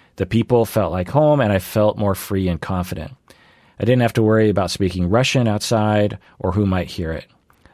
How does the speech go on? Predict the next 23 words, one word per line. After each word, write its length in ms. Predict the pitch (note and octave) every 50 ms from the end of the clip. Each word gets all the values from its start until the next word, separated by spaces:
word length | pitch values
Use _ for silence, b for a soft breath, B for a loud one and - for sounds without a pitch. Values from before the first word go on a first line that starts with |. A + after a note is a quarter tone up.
| b -
I 140 | - G2+ G#2
blended 540 | F2+ G#2+ A#2 B2 C3 B2+ B2+ B2+ A2+ A2+ - -
with 180 | G#2 - -
the 60 | -
crowd. 420 | - - - D#3+ D#3+ B2+ D2+ - - - _ _ _ -
However, 360 | A2+ A2+ B2+ C3+ A#2 A#2+ A#2
Ukrainian 560 | A2+ A2+ A2 - - E3 F3+ F3+ D#3 A#2 G2
culture 360 | - - C#3 C3+ - - G2
no 160 | F#2+ G#2 A#2+
longer 320 | B2+ A#2+ G#2+ G#2+ A2 A2 G#2+
felt 340 | - - F#2+ F#2 G2+ - -
normal 360 | C3+ E3 G3 F#3+ D3+ A2+ F2+
to 160 | - - F#2+
me, 220 | E2+ E2 D#2+ F2+ G2 b b b b b b -
and 120 | G2 G2
this 100 | G#2 -
surprised 560 | - A2 F2+ - B2 A#2+ A#2+ A#2 G#2+ - -
me. 180 | F2+ D2+ - F#2+ - b b b b b b b b b b b b
So 280 | - - - G2+ F#2+ F2+
just 260 | F2 - A2 - -
chiming 280 | - G2 F#2 F2+ F2+ F#2
in 140 | F2+ E2+ E2+
here, 360 | G2+ G2 E2 E2 E2+ E2+